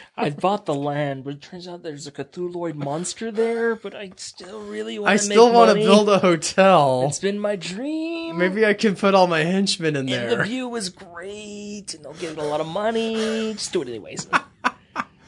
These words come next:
Speaker 1: Sir,
Speaker 2: I'll
Speaker 1: this has
Speaker 2: give
Speaker 1: been the thirty-fifth death we've had at this dig site.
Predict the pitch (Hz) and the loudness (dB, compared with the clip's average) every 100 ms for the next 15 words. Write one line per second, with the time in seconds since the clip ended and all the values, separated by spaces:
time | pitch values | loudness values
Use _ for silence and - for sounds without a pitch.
0 | - _ _ - - 208 196 262 214 214 | -20 _ _ -12 2 4 6 6 6 4
1 | 180 196 208 202 196 170 170 175 170 147 | 4 4 4 4 2 6 4 4 0 2
2 | 165 156 147 151 139 131 113 | 2 4 0 0 -4 -4 -6